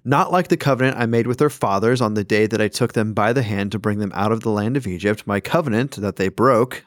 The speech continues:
I just, I imagine that's the tone that God <laughs> used there. Uh, "Though I was their husband, declares the Lord. For this is the covenant that I will make to the house of Israel after those days, declares the Lord.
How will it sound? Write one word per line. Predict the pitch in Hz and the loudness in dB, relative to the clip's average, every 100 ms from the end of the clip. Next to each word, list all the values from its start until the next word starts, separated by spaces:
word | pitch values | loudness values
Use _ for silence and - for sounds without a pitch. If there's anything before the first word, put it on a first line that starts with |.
| - | -6
I | 98 | -4
just, | 95 - | -4 -4
I | 107 | 0
imagine | 113 110 104 107 | 2 0 0 -4
that's | 101 | -6
the | 98 | -8
tone | 98 - 104 98 | -6 -4 -2 -2
that | 101 92 | -4 -4
God | - 101 98 | -2 -2 -2
<laughs> | |
used | - 110 104 - | -4 -2 -4 0
there. | 139 120 - - - - - | 0 0 -4 -12 -12 -14 -4
Uh, | 131 120 113 | 0 0 0
"Though | 120 147 156 | 2 4 4
I | 135 | 4
was | 135 131 127 | 4 2 2
their | 135 | 2
husband, | 117 123 - 101 | 2 0 0 -4
declares | 117 - 107 104 | -4 -2 -2 -4
the | 120 | -6
Lord. | 110 107 - - _ | -6 -4 -6 -12 _
For | - 110 | 0 2
this | 151 170 | 4 2
is | 170 | 0
the | - | 0
covenant | - 123 117 110 | 0 0 0 0
that | - | 0
I | 113 | 2
will | 113 | 2
make | 110 113 - | 2 0 0
to | 110 | -2
the | |
house | 107 107 - | 0 0 -2
of | 127 | 0
Israel | 117 104 101 95 | 0 2 0 2
after | 101 - 98 | 0 0 0
those | 110 113 | 2 2
days, | - 101 92 | 2 2 2
declares | 107 - 101 98 | -2 -2 -2 -4
the | 101 | -4
Lord. | 104 98 | -2 -2